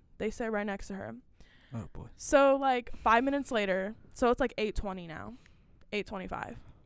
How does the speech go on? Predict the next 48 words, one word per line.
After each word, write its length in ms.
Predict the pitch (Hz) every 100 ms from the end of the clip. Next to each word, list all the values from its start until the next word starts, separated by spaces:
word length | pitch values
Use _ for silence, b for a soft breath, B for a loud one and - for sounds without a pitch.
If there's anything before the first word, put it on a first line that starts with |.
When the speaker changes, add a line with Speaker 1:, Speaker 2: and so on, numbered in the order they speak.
| - - -
Speaker 1:
Five 200 | 202 214
minutes 260 | 240 240 226
later, 320 | 202 185 190
her 140 | 208
husband 440 | 208 202 202 208 202
comes 220 | 214 202
up 100 | 196
to 60 | -
the 120 | 190
stand, 320 | - 180 180
and 80 | 185
he's 140 | 196 190
like, 180 | 180
"This 160 | 185 180
is 140 | 185 180
ridiculous." 760 | 175 180 - 87 - - - - b b b b b b b -
And 120 | 233 254
I'm 120 | 254
staring 300 | - 247 277
at 140 | 254
him, 120 | 240 226
and 40 |
I'm 120 | 226
like, 160 | 214 196
"What 440 | - 170 185 190
am 160 | 247 277
I 140 | 294
supposed 540 | 277 254 240 202 208 -
to 120 | -
say 500 | - - 175 202 208
to 60 | 143 -
that?" 300 | - - - - B B B B B B -
And 380 | 320 349 349 320
so 220 | 349 339
then 500 | 277 359 370 359 339 b b b b
he 140 | - 339
goes, 320 | 311 247 - b b -
"You're 200 | 330 392
dumb. 420 | 302 311 311 349
Like, 200 | 330 294 - 277
you 140 | 330
just 200 | 403 392
sat 220 | 349 339
two 200 | - 330
reservations 560 | 339 339 330 311 294 320
before 420 | 302 - 240 285
mine. 320 | 311 330 330
Like, 140 | 285